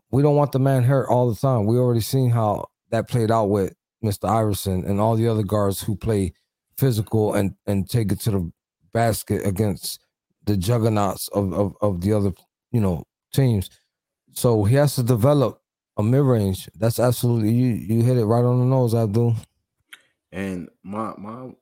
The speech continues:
Speaker 2: my thinking of him getting that mid-range and getting that shot often is he has to develop the knack to move without the ball, knowing how to move without the ball, moving off of screens and, and what have you. And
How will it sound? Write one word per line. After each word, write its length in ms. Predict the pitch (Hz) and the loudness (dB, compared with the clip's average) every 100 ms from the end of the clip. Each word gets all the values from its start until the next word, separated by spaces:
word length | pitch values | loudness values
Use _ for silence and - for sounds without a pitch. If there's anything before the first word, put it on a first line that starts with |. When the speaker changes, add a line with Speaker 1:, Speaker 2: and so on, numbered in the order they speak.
| _ - | _ -14
Speaker 2:
my 200 | 107 131 | -10 -10
thinking 380 | - 110 101 92 | -8 -8 -8 -8
of 140 | 85 | -8
him 440 | 117 107 90 65 76 | -8 -8 -8 -10 -4
getting 320 | 123 110 113 | -4 -2 -4
that 220 | 92 73 | -4 -6
mid-range 600 | 85 82 69 85 82 78 | -8 -8 -8 -10 -10 -10
and 180 | 87 76 | -12 -6
getting 340 | 98 107 120 | -4 -4 -4
that 200 | 98 82 | -6 -8
shot 380 | - 90 87 - | -10 -10 -10 -10
often 420 | 85 80 - 80 | -12 -12 -12 -14
is 160 | 80 78 | -12 -10
he 180 | 110 135 | -6 -4
has 260 | 127 - | -4 -6
to 120 | - 92 | -8 -10
develop 640 | 85 76 95 104 90 - | -10 -8 -6 -4 -6 -8
the 80 | 82 | -10
knack 340 | 85 95 - | -8 -10 -10
to 60 | 78 | -12
move 380 | 78 92 87 76 | -8 -8 -8 -8
without 360 | 71 85 82 | -8 -8 -8
the 80 | - | -14
ball, 360 | 76 85 73 _ _ _ _ _ _ _ | -12 -12 -12 _ _ _ _ _ _ _
knowing 340 | 87 110 101 78 | 0 2 2 0
how 340 | 87 107 117 | 2 4 2
to 140 | 101 90 | -2 -6
move 300 | 85 82 - | -6 -6 -6
without 320 | 80 76 - | -8 -8 -10
the 80 | 71 | -14
ball, 400 | 76 73 69 - _ _ _ - | -10 -10 -10 -16 _ _ _ 0
moving 360 | 101 107 98 | 2 2 0
off 240 | 98 90 - | 0 -4 -10
of 80 | |
screens 680 | - - 107 120 120 104 80 | -10 -6 0 2 4 2 -2
and, 240 | 82 80 - | -8 -10 -12
and 260 | 87 85 | -12 -10
what 220 | 85 82 - | -10 -12 -10
have 300 | 90 85 80 | -10 -10 -10
you. 240 | 82 78 | -12 -14
And 120 | 73 | -18